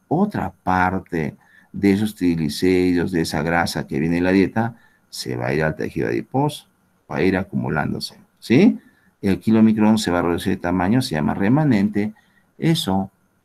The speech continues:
va a llegar al hígado, fíjense, miren, y ahí va a ser destruido el kilomicrón totalmente.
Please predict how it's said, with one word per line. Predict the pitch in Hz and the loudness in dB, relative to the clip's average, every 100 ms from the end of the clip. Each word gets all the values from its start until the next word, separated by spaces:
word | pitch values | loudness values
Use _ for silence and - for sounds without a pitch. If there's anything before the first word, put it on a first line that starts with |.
| _ - | _ -10
va | 82 | -6
a | |
llegar | 87 95 104 | -4 0 2
al | 113 131 | 4 4
hígado, | 110 98 117 151 | 4 4 0 -2
fíjense, | - 87 92 135 143 | -6 -8 -6 -2 0
miren, | 107 113 101 | 2 2 0
y | 90 | -2
ahí | 92 | -2
va | 92 | -4
a | |
ser | - 98 | -4 -4
destruido | 82 - 87 98 123 90 | -4 -6 -2 2 4 2
el | - | -2
kilomicrón | 82 - 92 80 | -8 -8 -6 -6
totalmente. | 78 73 71 - - | -8 -8 -10 -12 -18